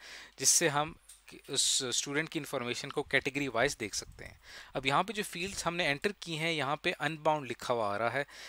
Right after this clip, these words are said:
इसका मतलब ये हुआ कि ये फील्ड जो हैं ये हमने खुद ऐड की हैं, लेकिन इनका जो ओरिजिनल सोर्स है वो दरअसल हमारा जो टेबल है वो नहीं है, बल्कि हमने इंडिपेंडेंटली ये फील्ड्स ऐड की हैं। अगर हमारा जो मेन स-,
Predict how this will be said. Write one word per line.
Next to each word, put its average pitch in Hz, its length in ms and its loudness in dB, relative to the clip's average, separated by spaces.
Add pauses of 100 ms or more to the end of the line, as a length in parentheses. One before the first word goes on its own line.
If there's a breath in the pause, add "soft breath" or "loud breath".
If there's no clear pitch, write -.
(140 loud breath)
इसका 160 220 4
मतलब 196 260 -2
ये 185 80 0
हुआ 180 200 4
कि 175 160 -6
ये 165 160 2
फील्ड 165 380 -2
जो 156 100 -6
हैं 147 160 0
ये 156 140 0
हमने 139 360 -2 (460 loud breath)
खुद - 240 -4 (120)
ऐड 143 220 6
की 160 200 -4
हैं, 160 200 0
लेकिन 147 360 -2 (100)
इनका 165 260 0
जो 151 160 0
ओरिजिनल 135 360 0
सोर्स 160 520 -2
है 107 100 -2 (500 loud breath)
वो 185 120 4
दरअसल 175 540 4 (340 soft breath)
हमारा 139 580 6 (420 loud breath)
जो 123 500 -2 (120)
टेबल 165 340 6
है 104 180 -4 (120)
वो 143 120 0
नहीं 117 280 -2
है, 95 200 -12
बल्कि 135 280 2
हमने 156 240 0
इंडिपेंडेंटली 160 760 -2
ये 175 140 2
फील्ड्स 147 380 -6
ऐड 117 240 0
की - 160 -12
हैं। 95 200 -18 (500 loud breath)
अगर 175 260 8
हमारा 175 380 6
जो 170 120 -4
मेन 143 260 0
स-, - 180 -8